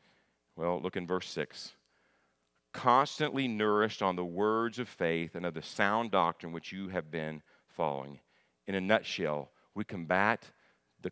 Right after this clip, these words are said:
lies with truth, with the truth. And we'll spend more time on, on this part next week in verses six through eight about the truth. But for now, we can just summarize it with w-, we combat the tr-,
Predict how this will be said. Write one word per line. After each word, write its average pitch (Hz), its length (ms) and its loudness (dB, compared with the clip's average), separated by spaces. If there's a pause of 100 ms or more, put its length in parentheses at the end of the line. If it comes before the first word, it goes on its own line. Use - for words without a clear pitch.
(120)
lies 80 760 -4 (380)
with - 160 -14
truth, - 580 -10 (240)
with 90 160 -6 (260)
the 98 320 -2 (260)
truth. - 460 -12 (640)
And 95 120 -6
we'll 101 120 -2
spend 113 300 -2
more 110 200 0
time 110 420 2
on, 95 180 0
on 95 180 -4
this - 380 -4 (240)
part 92 400 0
next 101 320 -2
week 95 240 -6
in 87 80 -6
verses 90 260 -6
six - 220 -8
through 98 200 -2
eight 95 180 2
about 85 280 -4
the 82 80 -8
truth. 95 400 -8
But - 160 -6
for 104 120 -6
now, 98 460 0 (320)
we 113 80 -4
can 110 120 -4
just 107 200 -4
summarize 107 580 2
it 110 100 -4
with 95 180 -6 (220)
w-, 101 180 -12
we 101 140 -6
combat 95 480 0
the 135 80 -6
tr-, - 180 -14